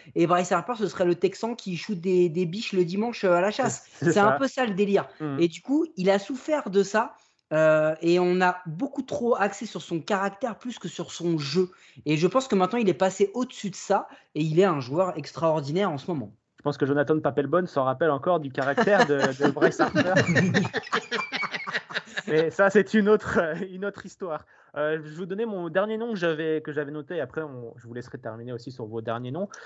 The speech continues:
Speaker 2: Euh, je vous donne le nom Randy Arozarena. Arozarena, j'arrive même pas à dire son nom.
Speaker 1: Ah ouais, parce que lui, le, lui, je le connaissais pas du coup.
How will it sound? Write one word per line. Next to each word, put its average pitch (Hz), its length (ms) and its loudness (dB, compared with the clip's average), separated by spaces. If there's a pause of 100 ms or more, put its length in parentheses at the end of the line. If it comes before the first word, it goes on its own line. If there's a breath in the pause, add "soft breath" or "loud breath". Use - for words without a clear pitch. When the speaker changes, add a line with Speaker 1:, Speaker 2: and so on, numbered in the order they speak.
(220 loud breath)
Speaker 2:
Euh, 123 140 2
je 127 40 -2
vous 147 120 -4
donne 190 160 2
le 175 100 2
nom 180 160 0
Randy 190 560 0
Arozarena. 165 800 -2 (160)
Arozarena, 165 680 2
j'arrive 127 160 -2
même 156 120 -6
pas 175 80 -4
à - 20 -4
dire 156 120 -8
son - 120 -18
nom. 123 100 -14
Speaker 1:
Ah 175 80 6
ouais, 208 140 6
parce 190 180 -4
que 196 80 -2
lui, 208 200 -4
le, 220 160 -4
lui, 202 200 -4
je 214 60 -6
le 196 80 -2
connaissais 180 280 -2
pas 196 120 0
du 160 100 -8
coup. 127 160 -10